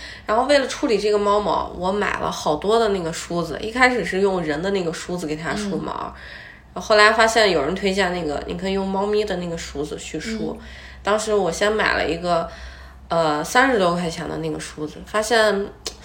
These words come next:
Speaker 1: 好，用处不是很大，就是它还掉毛，梳完之后还掉毛。后来我就又听人安利，我就买了一个比较贵的梳子，这个梳子叫富美内特，
Speaker 2: 嗯。
Speaker 1: 嗯，大概有个两百多块钱吧。我还是在双十一的时候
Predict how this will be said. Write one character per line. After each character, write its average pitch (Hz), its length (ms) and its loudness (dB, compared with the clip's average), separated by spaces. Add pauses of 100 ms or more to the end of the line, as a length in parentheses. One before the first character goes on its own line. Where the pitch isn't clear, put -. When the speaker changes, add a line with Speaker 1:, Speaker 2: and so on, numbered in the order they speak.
(480)
Speaker 1:
好， - 240 -12 (300)
用 294 180 2
处 220 100 -6
不 214 100 -4
是 277 140 0
很 190 220 -2
大， 233 260 2
就 214 120 -8
是 208 160 -8
它 226 220 -4
还 156 300 -2
掉 311 180 4
毛， 202 240 -2
梳 240 160 -2
完 226 120 4
之 240 120 0
后 233 160 -4
还 180 180 -6
掉 240 180 0
毛。 - 240 -6 (460)
后 285 80 4
来 277 180 8
我 220 140 8
就 196 480 2
又 214 320 4
听 214 260 -2
人 202 200 4
安 214 320 2
利， 208 120 6
我 147 160 2
就 185 120 -2
买 196 260 0
了 98 180 -4
一 170 180 -4
个 185 320 0
比 - 140 -10
较 175 180 0
贵 269 260 0
的 151 100 0
梳 - 240 -8
子， - 160 -8
这 214 140 -4
个 202 80 0
梳 220 200 -2
子 202 80 -2
叫 190 140 0
富 220 220 -4
美 190 160 -2
内 190 200 -6
特， 226 260 0
Speaker 2:
嗯。 - 120 -2 (540)
Speaker 1:
嗯， 185 140 -6 (120)
大 220 140 6
概 214 180 6
有 175 160 6
个 170 160 0
两 175 240 4
百 208 160 6
多 143 140 0
块 180 160 -4
钱 - 180 -10 (100)
吧。 - 240 -8
我 175 80 -6
还 190 160 -4
是 208 140 -4
在 208 160 2
双 208 260 2
十 - 160 -4
一 190 200 0
的 208 120 2
时 196 160 -6
候 185 280 -4